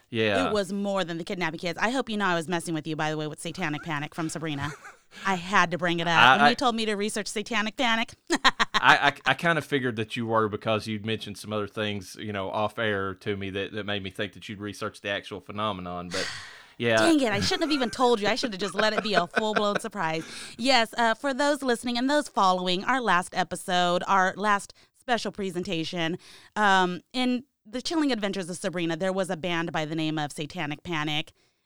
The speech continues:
Speaker 2: uh, causing all kinds of mass hysteria of their own. Not really. They, they actually kinda sucked.
Speaker 1: <laughs>
Speaker 2: Um,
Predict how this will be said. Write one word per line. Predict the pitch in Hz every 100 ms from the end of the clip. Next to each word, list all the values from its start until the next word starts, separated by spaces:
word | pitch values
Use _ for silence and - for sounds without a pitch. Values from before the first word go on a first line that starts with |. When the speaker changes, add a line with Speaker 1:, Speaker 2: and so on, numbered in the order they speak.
| -
Speaker 2:
uh, | 180 160 -
causing | - 185 175 -
all | 175
kinds | - 165 151
of | 151
mass | 170 156 -
hysteria | 156 180 156 151 -
of | 156
their | 160 156
own. | 160 160 156 -
Not | 240 -
really. | 147 147 147 160 _ _
They, | 214 180
they | 185 156
actually | 139 160
kinda | 151 135
sucked. | 135 - 139 - _
Speaker 1:
<laughs> | - - 762 330
Speaker 2:
Um, | 180 160 160